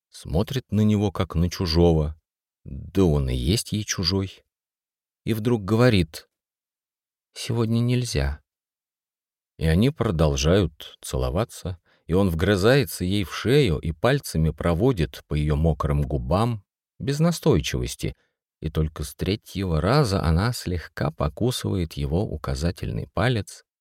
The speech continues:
и Алексей самозабвенно произносит про себя бессмысленное: «Она чиста, боже мой, она чиста». Потом он поднимает её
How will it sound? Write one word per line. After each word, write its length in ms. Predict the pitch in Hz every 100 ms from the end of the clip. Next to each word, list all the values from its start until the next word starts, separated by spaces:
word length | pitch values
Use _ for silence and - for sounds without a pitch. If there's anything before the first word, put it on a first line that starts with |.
| _ _ _ _ _ -
и 80 |
Алексей 440 | 58 60 - - 71
самозабвенно 920 | - 65 69 65 64 64 98 95 85
произносит 680 | - 82 76 92 135 - -
про 120 | 76
себя 340 | - 78 104 107
бессмысленное: 1200 | 73 - - 76 123 127 101 104 95 95 90 85 _ _ _
«Она 380 | - 67 73 73
чиста, 800 | - - - - - 123 92 65 _ _ -
боже 420 | 76 117 135 76
мой, 320 | 65 50 71 - _ _
она 280 | - 76 80
чиста». 640 | - 123 - 170 160 71 - _ _ _ _ _ _ _ _ _ _ _ _ _ _ -
Потом 340 | 78 98 90
он 140 | 85 80
поднимает 720 | 82 71 76 80 117 143 -
её 480 | 110 127 127 127